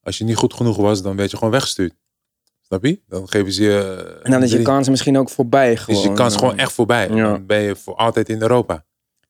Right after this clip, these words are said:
Speaker 2: Dus je ging naar Europa.
Speaker 1: Dus ik, de beste keuze was om naar Europa te gaan.
Speaker 2: Hoe gaat zoiets in, je, in zijn werk? Jouw agent gaat dan een team zoeken in Europa waar je kan
Speaker 1: Ja,
Speaker 2: spelen?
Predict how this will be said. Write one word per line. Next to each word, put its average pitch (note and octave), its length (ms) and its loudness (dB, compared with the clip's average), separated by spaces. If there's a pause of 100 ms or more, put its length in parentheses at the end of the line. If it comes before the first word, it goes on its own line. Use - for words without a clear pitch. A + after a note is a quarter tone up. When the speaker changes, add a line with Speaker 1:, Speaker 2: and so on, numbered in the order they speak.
Speaker 2:
Dus - 120 -18
je B2 60 -10
ging B2+ 160 2
naar B2 120 4
Europa. A#2 360 2 (240)
Speaker 1:
Dus G#2 240 0
ik, G2 380 -8
de G2 80 -4 (120)
beste A2+ 260 0
keuze A2 360 2
was G#2 220 2
om G#2+ 160 -2
naar G2+ 140 0
Europa G#2+ 320 2
te F#2+ 100 -6
gaan. F2 260 -6 (360)
Speaker 2:
Hoe B2 120 -2
gaat C#3+ 180 2
zoiets C#3 240 2
in, C3 80 2
je, A#2+ 280 2
in A#2+ 140 -2
zijn A2+ 140 0
werk? G2 240 2
Jouw A2 120 4 (160)
agent B2 220 -2
gaat B2+ 180 0
dan B2+ 100 0
een B2 140 0
team C3+ 200 -2
zoeken C3 340 -2
in B2 60 0
Europa C3+ 380 2
waar C3+ 140 2
je C3 80 0
kan C3 140 -6
Speaker 1:
Ja, B2 60 -4
Speaker 2:
spelen? C3 540 0